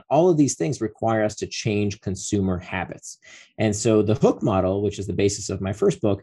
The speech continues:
is about these four basic steps called the trigger, action, reward, and investment,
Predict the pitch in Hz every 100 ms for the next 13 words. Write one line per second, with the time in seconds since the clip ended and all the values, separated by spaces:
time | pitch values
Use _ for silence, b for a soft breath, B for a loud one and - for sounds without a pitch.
0 | _ b b - 117 123 123 110 - 143
1 | 143 131 120 113 104 - - 135 185 -
2 | - - 92 92 - 135 127 127 113 113
3 | - 113 95 92 101 107 107 - 98 95
4 | 123 - 220 254